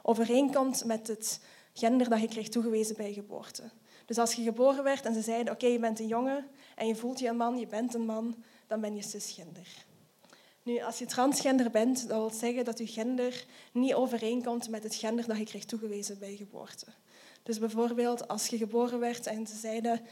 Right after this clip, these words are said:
"Je bent een jongen, maar eigenlijk voel je je meer bijvoorbeeld een meisje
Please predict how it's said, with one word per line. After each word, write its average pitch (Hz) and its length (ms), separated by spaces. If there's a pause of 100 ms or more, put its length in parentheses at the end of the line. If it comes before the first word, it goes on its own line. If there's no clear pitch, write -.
(340)
"Je - 120
bent 214 220
een 214 120
jongen, 269 420 (300)
maar 226 440
eigenlijk 226 380
voel 233 220
je 233 120
je 220 160
meer 214 440 (260)
bijvoorbeeld 220 640
een 208 100
meisje 226 520